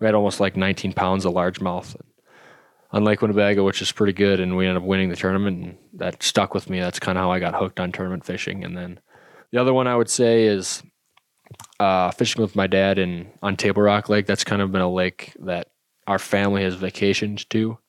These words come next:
And, uh,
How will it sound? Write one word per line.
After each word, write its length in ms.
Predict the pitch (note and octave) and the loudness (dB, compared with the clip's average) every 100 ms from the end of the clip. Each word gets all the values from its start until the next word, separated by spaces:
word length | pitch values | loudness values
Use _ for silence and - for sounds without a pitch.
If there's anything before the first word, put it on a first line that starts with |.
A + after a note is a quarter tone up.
| _ _ _ - _ _ _ _ _ _ | _ _ _ -20 _ _ _ _ _ _
And, 500 | G2 F#2+ F#2+ F2 F2 - _ _ - | 0 2 2 -2 -6 -14 _ _ -14
uh, 380 | D3+ D3 D3 | -10 -10 -12